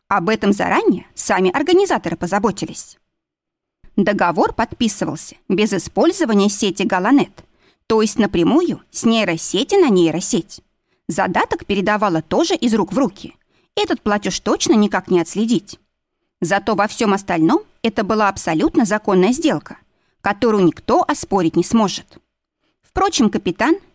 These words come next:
имя его называть не буду из соображений его же безопасности – наотрез отказался сфабриковать оба рабочих сертификата. Сказал, что костьми ляжет, но ни одного неумеху в большой космос не выпустит.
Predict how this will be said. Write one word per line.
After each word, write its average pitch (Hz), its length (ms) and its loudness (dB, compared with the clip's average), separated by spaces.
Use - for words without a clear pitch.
имя 359 260 4
его 202 200 0
называть 202 440 0
не 175 120 4
буду 320 260 2
из - 180 -2
соображений 208 640 0
его 202 220 0
же 190 100 -2
безопасности – - 840 -4
наотрез 196 640 0
отказался 214 540 -2
сфабриковать 202 840 -2
оба 196 220 -2
рабочих 185 400 -2
сертификата. 202 720 -6
Сказал, 202 600 -4
что - 240 -4
костьми 254 460 0
ляжет, 226 340 -2
но 214 180 4
ни 220 140 4
одного 214 480 2
неумеху 175 640 2
в 180 120 -6
большой 226 360 -2
космос - 400 -2
не 214 120 2
выпустит. - 460 -2